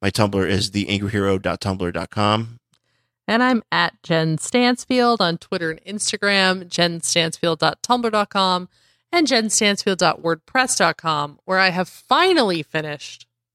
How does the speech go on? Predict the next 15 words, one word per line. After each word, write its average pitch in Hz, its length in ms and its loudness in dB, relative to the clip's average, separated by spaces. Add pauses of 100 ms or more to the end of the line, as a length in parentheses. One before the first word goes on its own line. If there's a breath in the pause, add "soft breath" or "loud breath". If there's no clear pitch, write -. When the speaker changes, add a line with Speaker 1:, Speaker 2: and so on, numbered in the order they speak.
(160)
Speaker 2:
reviewing 185 440 2
the 180 120 0
entire 240 680 2
ser-, 156 640 -4
series 170 360 2
of 151 80 -6
the 156 60 -16
Gilmore 147 340 -2
Girls. 139 400 -6 (580 soft breath)
And 180 120 0
starting 202 320 4
in 180 80 4
August, 156 680 0
Speaker 1:
Oh, 107 80 -2
man. 95 260 0